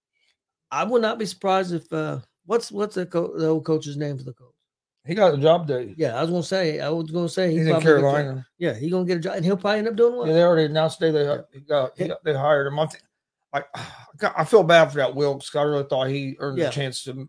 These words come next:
Speaker 2: maybe get a,
Speaker 1: Yeah, I
Speaker 2: be a
Speaker 1: don't,
Speaker 2: head coach,
Speaker 1: I don't
Speaker 2: but
Speaker 1: disagree with you.
Speaker 2: again, but, uh, yeah, Frank Reich went to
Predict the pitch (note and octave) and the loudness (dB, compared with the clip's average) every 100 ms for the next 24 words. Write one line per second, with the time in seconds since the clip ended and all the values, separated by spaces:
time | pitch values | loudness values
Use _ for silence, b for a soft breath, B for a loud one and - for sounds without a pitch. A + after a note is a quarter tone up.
0 | - C#3+ B2+ C3 B2+ B2 - D3+ B2+ C#3 | -10 -8 -6 -4 -6 -6 -4 -4 0 0
1 | C3 B2+ - C3 B2+ E3 F#3 E3+ D#3 D3 | 0 -4 -6 -6 -4 -6 -6 -8 -8 -8
2 | C3+ C#3 D#3 C3 A#2+ C3 B2+ B2+ A#2 C#3+ | -6 -8 -10 -8 -2 -2 0 -2 -2 -2
3 | B2 G#2+ - _ _ C3 B2+ D#3+ D#3+ D3+ | -6 -8 -12 _ _ -2 0 4 2 4
4 | D3 C#3+ D3 C#3+ B2+ | 2 2 -4 -4 -8